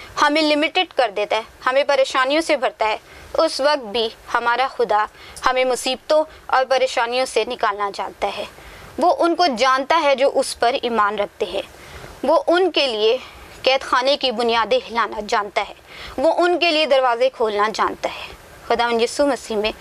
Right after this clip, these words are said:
आप सबको बहुत बरकत मिले, आमीन। हम सब दुआ करेंगे। ए प्यारे खुदावंद, जिंदा और जलाली बाप खुदावंद, हम तेरा शुक्र करते हैं खुदावंद कि तू वफादार खुदा है खुदावंद, तू वादों को पूरा करने वाला खुदा है खुदावंद,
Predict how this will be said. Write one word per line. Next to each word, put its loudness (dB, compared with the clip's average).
आप 0
सबको -4
बहुत -2
बरकत -8
मिले, -6
आमीन। -4
हम 0
सब 0
दुआ 2
करेंगे। 0
ए 2
प्यारे 2
खुदावंद, 0
जिंदा 2
और 0
जलाली 0
बाप -8
खुदावंद, -2
हम 0
तेरा 2
शुक्र 0
करते -2
हैं -4
खुदावंद -2
कि -2
तू -4
वफादार 0
खुदा -2
है -6
खुदावंद, -4
तू 2
वादों 4
को 2
पूरा 2
करने 2
वाला 0
खुदा -2
है -2
खुदावंद, -4